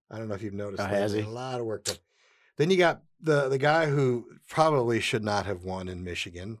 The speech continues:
Speaker 1: Peters.
Speaker 2: Gary Peters? What,
Speaker 1: Gary Peters,
Speaker 2: uh,
Speaker 1: Homeland.
Speaker 2: Home-, really?
Speaker 1: Yep. Then you got Durbin for judiciary.
Speaker 2: Oh, boy.
Speaker 1: Or White House, depending, take your pick.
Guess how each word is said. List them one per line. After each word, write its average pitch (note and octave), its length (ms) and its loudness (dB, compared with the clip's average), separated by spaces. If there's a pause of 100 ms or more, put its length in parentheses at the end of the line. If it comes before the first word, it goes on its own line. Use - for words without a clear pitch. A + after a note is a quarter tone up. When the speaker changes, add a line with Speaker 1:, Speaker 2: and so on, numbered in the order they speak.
Speaker 1:
Peters. F2+ 580 -8 (400)
Speaker 2:
Gary C#3+ 180 2
Peters? C#3+ 400 0
What, B2+ 160 2
Speaker 1:
Gary B2 160 4
Peters, A2+ 300 4
Speaker 2:
uh, G#2+ 80 2
Speaker 1:
Homeland. D#3+ 540 4
Speaker 2:
Home-, G#2 260 -4 (280)
really? D3+ 520 2 (260)
Speaker 1:
Yep. C3 220 -2
Then D3 160 4
you D#3+ 80 2
got D3 240 4
Durbin D#3 380 6
for A2+ 180 -2
judiciary. F#2 760 -4 (360)
Speaker 2:
Oh, D#2 300 -10 (200)
boy. D2 200 -16 (120)
Speaker 1:
Or C#3+ 200 6
White C3+ 240 4
House, F2 480 -4
depending, F#2 400 -8
take F#2+ 240 -8
your E2 100 -14
pick. F2 300 -10